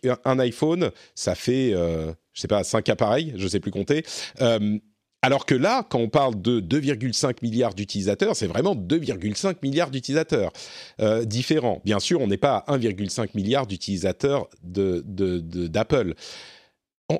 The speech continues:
il y a jamais eu, et c'est une réflexion qu'on retrouve dans certaines, euh, euh, chez certains analystes tech, il, il y a jamais eu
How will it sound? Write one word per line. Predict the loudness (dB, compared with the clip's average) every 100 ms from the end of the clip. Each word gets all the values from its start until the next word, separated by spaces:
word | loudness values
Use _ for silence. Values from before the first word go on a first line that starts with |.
| -2
il | 2
y | 2
a | 2 -2
jamais | 0 2 2 2
eu, | 2 0
et | 0
c'est | 0
une | 2
réflexion | 2 0 -2 -2
qu'on | 0 0
retrouve | 0 0 -2
dans | 0 0
certaines, | 0 0 2 2 2
euh, | 0 0 -2 -6 -12 -16 _ -10 -4
euh, | -2
chez | 0 0
certains | 0 0 0 0 2
analystes | 2 0 0 -2 0
tech, | 0 -2 -12 -18 -18 -20 _ -4
il, | -4 0
il | 2
y |
a | 2
jamais | 2 0 0 0
eu | 0 -2 -6